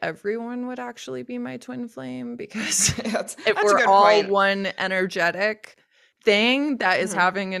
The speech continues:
Speaker 1: a human experience in shards of this larger con-,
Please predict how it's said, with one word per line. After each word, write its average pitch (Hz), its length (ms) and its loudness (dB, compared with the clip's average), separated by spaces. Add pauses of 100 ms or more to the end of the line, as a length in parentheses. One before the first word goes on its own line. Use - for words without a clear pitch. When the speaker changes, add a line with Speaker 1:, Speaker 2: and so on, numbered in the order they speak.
Speaker 1:
a - 20 -10 (100)
human 196 380 -2
experience 214 880 -2
in 196 400 0 (460)
shards 214 680 4
of 196 260 2
this 180 240 0
larger 196 420 0
con-, 196 380 -2